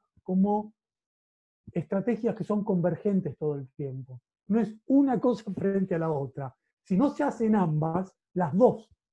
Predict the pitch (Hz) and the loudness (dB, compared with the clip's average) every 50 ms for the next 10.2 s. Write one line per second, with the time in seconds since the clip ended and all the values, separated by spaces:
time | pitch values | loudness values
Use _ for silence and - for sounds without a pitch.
0 | _ _ _ - 165 160 165 165 151 143 127 - 147 131 - 143 131 135 131 135 | _ _ _ -4 -2 -2 -2 -2 -4 -4 -6 -8 -10 -10 -8 -10 -10 -10 -10 -10
1 | 127 123 127 123 120 120 120 _ _ _ _ _ _ _ _ _ _ _ _ _ | -10 -10 -10 -10 -12 -14 -16 _ _ _ _ _ _ _ _ _ _ _ _ _
2 | _ _ _ _ _ _ _ _ - - 208 208 208 202 202 202 202 196 196 196 | _ _ _ _ _ _ _ _ -2 0 2 2 4 4 4 4 4 4 4 4
3 | 190 190 196 196 196 196 - - - 247 240 240 226 233 226 226 226 226 240 220 | 4 2 2 2 0 -2 -4 -4 0 2 2 4 4 4 2 2 2 2 0 0
4 | 240 202 190 285 339 381 - 339 320 302 - 285 277 285 302 311 330 330 330 302 | 0 2 2 2 2 2 2 0 0 0 2 0 2 2 4 4 4 4 2 0
5 | 233 196 - - - - _ _ _ - 185 190 208 208 202 208 _ - - 160 | -2 -4 -4 -6 -6 -6 _ _ _ -2 0 2 2 0 -2 -6 _ -4 -2 0
6 | 160 156 165 175 190 214 202 180 165 185 185 208 214 214 - _ _ - _ _ | 0 2 2 4 4 4 4 4 2 0 -2 -4 -6 -8 -14 _ _ -20 _ _
7 | _ _ _ _ _ _ _ _ _ - 196 190 196 196 180 - - 175 180 214 | _ _ _ _ _ _ _ _ _ -2 2 4 4 4 4 2 2 0 2 4
8 | 220 226 240 226 208 190 - - 208 214 220 226 226 208 196 190 - 180 190 202 | 4 4 2 2 0 -2 -2 0 0 2 4 4 4 4 2 0 2 2 2 2
9 | 196 190 185 175 170 190 196 208 220 233 254 254 247 - _ _ _ _ - 190 | 4 2 2 2 2 2 2 4 4 4 2 0 -4 -12 _ _ _ _ -2 0
10 | 214 214 214 - | 0 0 -2 -4